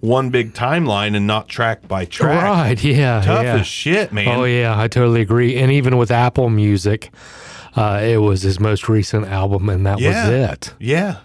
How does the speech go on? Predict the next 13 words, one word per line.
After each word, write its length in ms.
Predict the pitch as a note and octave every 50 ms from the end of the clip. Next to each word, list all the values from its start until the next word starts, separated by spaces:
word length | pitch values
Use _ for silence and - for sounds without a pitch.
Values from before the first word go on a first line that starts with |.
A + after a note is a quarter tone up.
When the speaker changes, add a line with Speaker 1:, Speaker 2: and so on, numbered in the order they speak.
| _ _ -
Speaker 1:
And 140 | G#2 G2+ G2+
Speaker 2:
Yeah. 120 | G2+ G2+
Speaker 1:
some 120 | G2 - B2+
other, 200 | B2 B2 C3 B2
you 180 | B2 C#3 B2+
know, 120 | F#2+ F#2 G2
compilations, 760 | - G2+ G2 G2 - - F#2 F#2 F#2+ F#2 - G#2+ G2+ F#2+ F#2
E 100 | F#2 G2+
Ps, 260 | G2 - G2 F#2+ G#2 G2+
shit 180 | - - G2 E2+
like 180 | F#2+ G2 F2
that. 260 | - F#2 G#2 C#3+ C#3+
But 160 | G2 G2 G2